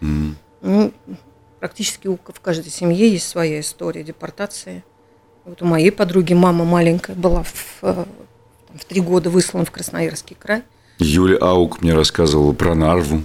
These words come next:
Speaker 2: Да.
Speaker 1: Нарва — это вообще взяли просто вот так, всех
Speaker 2: Город,
Speaker 1: убрали,
Speaker 2: да, да,
Speaker 1: заселили
Speaker 2: да.
Speaker 1: туда
Speaker 2: Ну,
Speaker 1: русских.
Speaker 2: то же самое, что, когда, помнишь, Настя Патла делала спектакль «Кантград» в
Speaker 1: Мгм,
Speaker 2: Москве,
Speaker 1: да.
Speaker 2: где она тоже исследовала эту историю сорок девятого года. И практически, как бы,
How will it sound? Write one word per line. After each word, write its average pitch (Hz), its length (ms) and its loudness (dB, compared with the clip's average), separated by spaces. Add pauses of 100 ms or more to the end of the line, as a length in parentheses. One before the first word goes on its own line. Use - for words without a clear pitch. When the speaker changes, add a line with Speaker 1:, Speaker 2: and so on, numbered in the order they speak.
(120)
Speaker 2:
Да. 180 380 -4 (200)
Speaker 1:
Нарва — 87 420 2
это 73 120 -4
вообще 76 360 2
взяли 110 320 2
просто - 380 -6
вот 65 80 -12
так, - 220 -10
всех - 220 -2
Speaker 2:
Город, 170 160 2
Speaker 1:
убрали, 113 220 4
Speaker 2:
да, 90 80 2
да, 76 40 0
Speaker 1:
заселили 87 500 0
Speaker 2:
да. - 80 -4
Speaker 1:
туда 67 160 -8
Speaker 2:
Ну, 71 60 -2
Speaker 1:
русских. 285 200 0
Speaker 2:
то 294 100 2
же 277 40 -4
самое, 233 260 2
что, - 260 -2 (440)
когда, 180 280 2
помнишь, 196 380 2
Настя 180 380 2
Патла 175 320 2
делала 165 220 2
спектакль 160 540 0
«Кантград» 170 640 0 (480)
в 87 60 -4
Speaker 1:
Мгм, 90 220 4
Speaker 2:
Москве, - 240 0
Speaker 1:
да. 90 360 2
Speaker 2:
где 160 320 -8
она 165 320 0
тоже 160 260 0
исследовала 151 520 -2
эту 151 160 -6
историю 156 320 -8
сорок 160 260 -10
девятого 156 420 -8
года. 180 320 -4 (540)
И 180 60 -16
практически, - 640 -4
как 170 200 -12
бы, 165 220 0